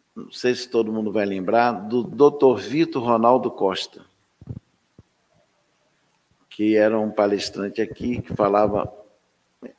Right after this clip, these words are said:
sempre da, da mediunidade. E ele, ele dizia assim: Poxa, quantas vezes eu vou à casa espírita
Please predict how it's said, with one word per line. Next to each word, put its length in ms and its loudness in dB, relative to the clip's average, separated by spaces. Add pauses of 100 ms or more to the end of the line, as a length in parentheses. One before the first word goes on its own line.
(760)
sempre 1000 -2
da, 640 4
da 160 -2
mediunidade. 920 -4 (1400)
E 140 4
ele, 600 6
ele 220 2
dizia 420 2
assim: 340 -6 (280)
Poxa, 340 -2
quantas 640 -2
vezes 800 2 (160)
eu 180 2
vou 200 2
à 80 0
casa 560 -2 (100)
espírita 840 -6